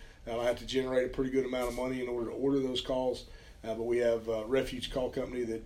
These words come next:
that stands firmly with us. Adam Lyerly with, uh, with Refuge has,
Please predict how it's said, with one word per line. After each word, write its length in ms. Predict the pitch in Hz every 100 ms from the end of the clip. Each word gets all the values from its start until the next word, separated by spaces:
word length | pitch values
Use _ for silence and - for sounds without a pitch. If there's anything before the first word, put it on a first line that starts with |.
| -
that 180 | - 113 - - - - - -
stands 400 | - - 131 120
firmly 340 | - 135 135 127
with 240 | 135 135
us. 300 | 135 131 - - - -
Adam 240 | 123 123 120
Lyerly 420 | 123 123 120 117
with, 260 | 113 110 123
uh, 240 | 117 110 113 - - -
with 120 | 123
Refuge 460 | 127 127 135 127 117
has, 140 | 117